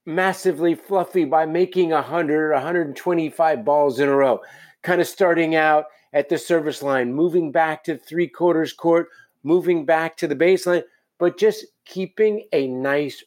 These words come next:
rally going, not trying to crush the ball. Just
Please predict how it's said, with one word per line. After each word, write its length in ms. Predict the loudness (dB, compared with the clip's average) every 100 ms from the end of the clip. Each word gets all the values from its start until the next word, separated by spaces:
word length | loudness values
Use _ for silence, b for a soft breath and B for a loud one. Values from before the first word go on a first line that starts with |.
| -6
rally 600 | 0 2 2 2 0 0
going, 540 | 2 4 4 2 -2
not 260 | -4 -4 -6
trying 240 | -4 0
to 80 | -2
crush 480 | -2 -4 -4 -2 -4
the 100 | 0
ball. 500 | 2 2 2 -2 -10 b b -2
Just 340 | 0 0 -4